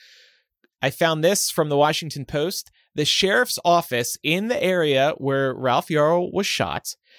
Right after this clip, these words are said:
reported that, according to the latest data, both violent and property offenses in the area actually dipped from twenty seventeen to twenty twenty-one.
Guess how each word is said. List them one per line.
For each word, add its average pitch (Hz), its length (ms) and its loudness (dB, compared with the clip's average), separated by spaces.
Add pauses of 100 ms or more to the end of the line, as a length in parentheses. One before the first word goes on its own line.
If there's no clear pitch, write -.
(140)
reported 233 560 0
that, 117 380 2
according 160 380 -4
to 190 120 -6
the 170 60 -2
latest 160 440 -2
data, 110 480 -2
both 127 220 0
violent 135 640 -2
and 123 160 -6
property 165 420 0
offenses 131 560 -6
in 147 200 -6
the 175 100 -2
area 127 440 2
actually 151 500 -2 (140)
dipped - 480 0 (160)
from 139 160 -8
twenty 127 280 -6
seventeen 113 500 -6
to 104 80 -8
twenty 104 320 -8
twenty-one. 98 560 -12